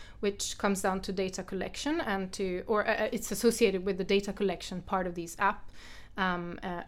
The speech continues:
or these apps and the, um, individual right to privacy. So it's questions such as, you know, do I want my data to be collected? Do I want companies or governments to know who I am, what do I do, where I am, what I shop, what I eat at any given moment?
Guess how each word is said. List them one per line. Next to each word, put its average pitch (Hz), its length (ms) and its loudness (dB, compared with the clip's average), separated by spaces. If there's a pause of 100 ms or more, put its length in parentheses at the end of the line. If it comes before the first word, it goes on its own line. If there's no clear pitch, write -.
or 185 240 0
these 185 260 -2
apps - 500 0
and 190 240 0
the, 185 320 -2
um, 185 320 0
individual 202 480 4
right 180 200 -2
to 190 100 -8
privacy. - 500 2
So - 220 -2
it's - 240 -6
questions 196 440 0
such - 240 -4
as, 175 240 -2
you 190 80 -2
know, 170 140 -4
do 196 140 2
I 190 60 4
want 190 160 0
my 185 120 -4
data 185 240 -4
to - 120 -10
be 190 120 -4
collected? 226 520 0 (360)
Do 196 100 2
I 196 80 4
want 190 220 -2
companies 269 440 4
or 196 60 -2
governments 185 480 -2
to - 140 -4
know 185 240 0
who 220 100 2
I 220 140 6
am, 185 340 2
what 196 180 -2
do 196 120 4
I 190 100 4
do, 175 280 -2
where 190 300 2
I 185 200 0
am, 170 300 -2 (360)
what 214 220 4
I 196 140 4
shop, - 580 -2
what 196 160 2
I 185 80 4
eat 185 400 -4 (240)
at 196 60 -2
any 185 180 0
given 175 240 -2
moment? 294 540 4